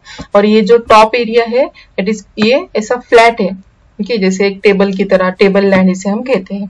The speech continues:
तो ये plateau है। ओके, ये भी एक plateau है, एक table की तरह दिखाई दे रहा है, राइट? तो कुछ examples अगर हम देखें तो इसमें India का एक Deccan plateau आता है।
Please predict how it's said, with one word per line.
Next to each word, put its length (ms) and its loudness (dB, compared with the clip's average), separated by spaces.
तो 360 -14
ये 140 0
plateau 420 -2
है। 120 -6
ओके, 380 -10
ये 120 0
भी 180 0
एक 140 -4
plateau 360 -4
है, 80 -8
एक 160 -8
table 240 2
की 100 -4
तरह 220 4
दिखाई 280 0
दे 120 -6
रहा 140 -4
है, 320 -6
राइट? 240 2
तो 60 -6
कुछ 160 -4
examples 580 2
अगर 180 2
हम 120 -4
देखें 380 -2
तो 280 -6
इसमें 440 -2
India 340 2
का 320 0
एक 180 0
Deccan 380 0
plateau 320 2
आता 220 0
है। 180 -6